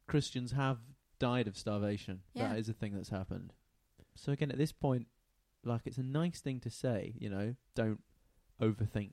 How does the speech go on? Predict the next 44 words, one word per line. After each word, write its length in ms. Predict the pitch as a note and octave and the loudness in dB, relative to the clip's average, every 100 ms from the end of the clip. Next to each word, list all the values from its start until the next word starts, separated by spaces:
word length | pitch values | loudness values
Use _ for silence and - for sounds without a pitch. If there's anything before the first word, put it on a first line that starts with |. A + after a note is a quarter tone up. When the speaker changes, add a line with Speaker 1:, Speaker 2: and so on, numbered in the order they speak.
| - | -8
Speaker 1:
you 100 | F#2+ | -6
know, 160 | E2+ F2+ | -4 -2
all 100 | F#2 | -2
this 160 | F2+ | -4
stuff." 280 | - F#2+ G2+ - - | -6 -6 -6 -6 -12
Speaker 2:
Yeah. 240 | G3 F3+ F#3 _ _ - | -6 -4 -6 _ _ -4
Speaker 1:
But 120 | G#2+ | 2
ultimately, 480 | C3+ - A#2 G#2 G#2 | 2 2 -2 0 0
if 120 | - | 4
you 100 | B2 | 4
are 120 | A#2 | 4
at 60 | - | 0
a 40 | |
point 240 | - F2+ F2 | -6 -6 -4
where 100 | F#2 | -4
you're 80 | |
worrying 260 | F#2 F#2+ F#2+ | -2 -2 -4
about 240 | - E2+ | -6 -8
food, 360 | - F2 G2+ - - _ _ _ _ _ _ _ _ _ _ - _ _ | -6 -2 -2 -4 -14 _ _ _ _ _ _ _ _ _ _ -20 _ _
Speaker 2:
You 140 | C4+ | -14
can 180 | - D#4 | -8 0
Speaker 1:
the 80 | - | 4
Speaker 2:
eat 60 | - | 6
Speaker 1:
best 260 | D3+ - | 6 4
Speaker 2:
fine. 80 | A2+ | 2
Speaker 1:
way 140 | A2 G#2+ | 2 2
to 240 | - A2 - - | 0 -2 -4 -4
get 140 | - | 0
around 220 | G#2 A2 G#2+ | 4 4 2
that 80 | |
is 100 | G2 | -2
probably 260 | - C3 C3 | -2 0 0
to 60 | - | 0
keep 200 | B2 A2+ | -2 4
worrying 260 | B2 B2+ | 4 4
about 240 | A#2+ B2 - | 2 2 2
food. 360 | C#3+ D3 - - _ _ _ - | 2 2 0 -8 _ _ _ -2
Speaker 2:
Yeah. 200 | D4+ C#4+ _ _ - - | -2 -2 _ _ -16 -4
Speaker 1:
Anyway, 360 | G#2+ F#2 F2+ - | -2 0 -2 -2
and 120 | A#2+ | 4
then 100 | C#3 | 6
he 80 | D#3+ | 6
comes 280 | C3+ A2 G2+ | 4 2 4
up 220 | G#2+ | 2